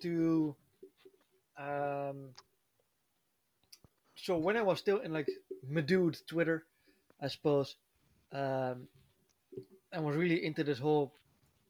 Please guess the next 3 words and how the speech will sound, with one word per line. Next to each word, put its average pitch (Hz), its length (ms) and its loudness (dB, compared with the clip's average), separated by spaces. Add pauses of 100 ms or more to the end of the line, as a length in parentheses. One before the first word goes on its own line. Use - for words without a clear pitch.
skeptic - 500 -4 (220)
bullshit. 143 480 0 (1000)
Um, 127 960 -4